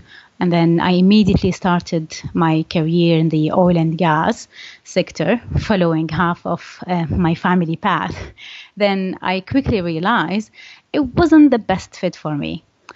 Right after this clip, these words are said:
So I moved to French bank and worked as account manager for retail customers. And precisely at that time,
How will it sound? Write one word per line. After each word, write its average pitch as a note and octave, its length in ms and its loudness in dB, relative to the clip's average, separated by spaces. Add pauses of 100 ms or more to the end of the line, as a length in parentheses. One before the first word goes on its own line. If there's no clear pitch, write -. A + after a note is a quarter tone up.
(220)
So G#3 340 2
I A3 120 2
moved A#3+ 460 4
to G3+ 220 0
French F3+ 520 0
bank E3 600 -2
and E3 320 0
worked E3 400 0
as E3+ 200 -2
account E3 440 0
manager D3+ 480 -2 (880)
for E3 400 2
retail E3 380 0
customers. D#3 760 -4 (640)
And B3 340 2
precisely C#4+ 600 2
at A#3+ 140 -2
that G3+ 180 -4
time, F#3 480 -2